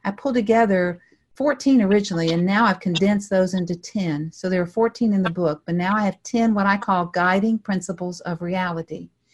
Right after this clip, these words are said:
And those principles are the way minds work. And when we understand the, the, they give us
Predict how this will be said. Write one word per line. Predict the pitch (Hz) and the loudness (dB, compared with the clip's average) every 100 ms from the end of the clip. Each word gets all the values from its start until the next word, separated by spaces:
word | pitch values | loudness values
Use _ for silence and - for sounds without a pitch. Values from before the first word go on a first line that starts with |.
| - - - | -20 -20 -4
And | 208 202 | 2 6
those | 254 311 | 6 6
principles | - 302 311 285 190 180 - | 4 4 4 4 2 2 2
are | 208 208 | 2 4
the | 196 185 | 4 4
way | 214 208 | 4 6
minds | 190 202 202 202 196 185 | 4 6 6 6 4 2
work. | 180 180 147 - - _ _ _ _ _ _ - - - - | 0 0 0 -8 -18 _ _ _ _ _ _ -18 -18 -16 0
And | 220 | 4
when | 233 247 | 6 8
we | 302 339 | 8 6
understand | 311 262 - 254 254 208 180 | 6 2 0 2 4 4 2
the, | 202 185 - | 0 -4 -2
the, | 202 170 - _ - | 0 0 -6 _ -4
they | 202 233 | 4 6
give | 214 214 277 | 6 4 4
us | 285 - | 4 0